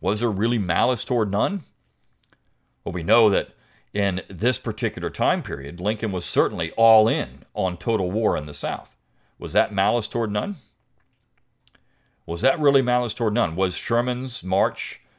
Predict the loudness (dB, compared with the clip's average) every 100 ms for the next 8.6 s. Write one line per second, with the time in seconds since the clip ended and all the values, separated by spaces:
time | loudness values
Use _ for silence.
0 | _ -6 0 4 4 4 -2 0 -2 -2
1 | -4 -4 -2 -2 -4 -4 -10 -12 -10 0
2 | 0 0 -2 -2 -2 -2 -2 -4 _ _
3 | -8 0 2 2 0 -6 -2 0 2 2
4 | 2 0 -2 -6 -2 0 2 2 2 0
5 | -2 -2 -4 -2 -2 -2 -4 -4 -2 -2
6 | -4 -4 _ -20 -20 _ 0 2 2 0
7 | -2 -2 0 -2 -2 0 0 0 -2 -2
8 | 2 2 2 -6 -8